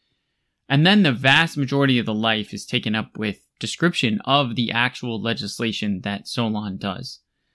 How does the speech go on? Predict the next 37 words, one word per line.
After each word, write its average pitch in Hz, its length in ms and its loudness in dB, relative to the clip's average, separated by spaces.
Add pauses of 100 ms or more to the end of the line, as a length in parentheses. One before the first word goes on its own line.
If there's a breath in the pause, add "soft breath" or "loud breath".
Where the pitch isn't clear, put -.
(120)
There's 110 200 -4
three 139 360 2
major 151 800 2
reforms 180 480 -2
that 180 120 -2
he 180 60 -8
does, 180 320 0
and 127 280 0
then 131 540 2 (180)
Plutarch 160 600 0
picks - 440 -4
up 135 300 0 (180)
the 110 680 0
types - 400 -2
of 110 160 -6
laws 117 480 2
that 117 140 -6
he 117 160 0
thinks 123 400 -2
would 104 140 -4
be 117 120 0
most 110 420 0
interesting 120 580 -2
to 117 120 -8
his 98 180 -6
readers, 147 480 -4
or 92 180 -6
the - 300 -10 (100)
types 131 240 -4
of 107 120 -8
laws 113 220 -2
that 104 100 -6
are 101 40 -2
most 110 300 -2
interesting 113 420 -4
to - 60 -8
him, 120 480 -2